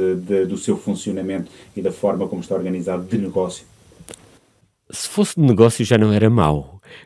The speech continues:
Speaker 2: mas eu acho que nem sequer isso. Eu acho que não faz sentido termos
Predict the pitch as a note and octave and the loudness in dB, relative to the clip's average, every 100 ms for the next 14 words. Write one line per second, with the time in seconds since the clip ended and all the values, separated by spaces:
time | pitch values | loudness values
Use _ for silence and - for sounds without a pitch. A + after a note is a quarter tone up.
0 | - A#2 G#2 G#2+ G#2+ - G2+ G2+ F#2 - | -2 0 2 2 0 -2 0 2 2 0
1 | F2 E2+ D#2+ - A2+ C3 C#3+ C#3 D#3 - | 0 0 -4 -2 -2 0 2 6 6 4
2 | - B2 A#2 - B2 A2+ A#2+ B2+ - - | 2 4 2 0 0 0 0 -6 -12 -20
3 | - _ _ _ _ _ _ _ _ _ | -20 _ _ _ _ _ _ _ _ _
4 | - - - B2 - A2+ G#2 F#2+ G#2+ A2+ | -18 -4 2 2 2 -2 -2 -2 -6 -10
5 | - _ _ _ _ _ _ - G#2+ G2+ | -14 _ _ _ _ _ _ 4 4 4
6 | G#2 G#2+ - | 0 -6 -16